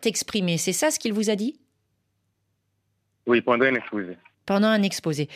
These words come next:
Speaker 1: Eh ben, dis donc, c'est un sacré exemple que vous donnez à toutes celles et ceux qui ont du mal à prendre la parole en public,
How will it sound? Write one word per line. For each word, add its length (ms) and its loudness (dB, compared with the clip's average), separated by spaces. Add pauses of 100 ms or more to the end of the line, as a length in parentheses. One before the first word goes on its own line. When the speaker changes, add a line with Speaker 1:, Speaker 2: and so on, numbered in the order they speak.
(440)
Speaker 1:
Eh 80 2
ben, 260 4
dis 140 4
donc, 220 4
c'est 200 2
un 180 2
sacré 360 0
exemple 380 2
que 100 -2
vous 160 2
donnez 240 4
à 80 4
toutes 200 -4
celles 220 2
et 60 4
ceux 220 -2
qui 100 -4
ont 60 0
du 160 0
mal 160 4
à 80 2
prendre 240 -2
la 100 2
parole 320 2
en 80 2
public, 460 0